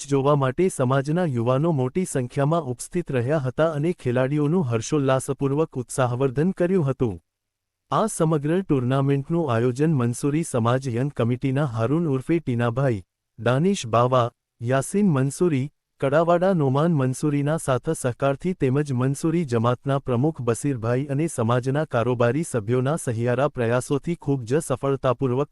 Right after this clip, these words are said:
પૂર્ણ થયું હતું. આ પ્રસંગે આયોજક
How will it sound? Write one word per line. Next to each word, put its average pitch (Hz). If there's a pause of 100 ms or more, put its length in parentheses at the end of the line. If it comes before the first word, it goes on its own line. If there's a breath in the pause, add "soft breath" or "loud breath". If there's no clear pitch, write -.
પૂર્ણ 127
થયું 175
હતું. 113 (680)
આ 175
પ્રસંગે 175
આયોજક 135